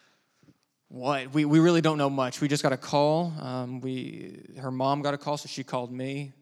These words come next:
said, "Hey, your daughter's in the hospital." She's like, "What, my daughter?" And, um, so they sent us, they said, "Hey, would, she just needs a minister to talk to." And so we went. Sarah and I just went there, and, uh, she wasn't really responsive.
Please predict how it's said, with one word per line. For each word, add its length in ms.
said, 200
"Hey, 200
your 360
daughter's 380
in 80
the 40
hospital." 680
She's 100
like, 120
"What, 260
my 100
daughter?" 380
And, 160
um, 180
so 140
they 60
sent 260
us, 440
they 120
said, 160
"Hey, 160
would, 180
she 220
just 140
needs 140
a 20
minister 340
to 60
talk 300
to." 180
And 260
so 120
we 100
went. 320
Sarah 260
and 80
I 80
just 240
went 240
there, 300
and, 240
uh, 400
she 180
wasn't 260
really 180
responsive. 760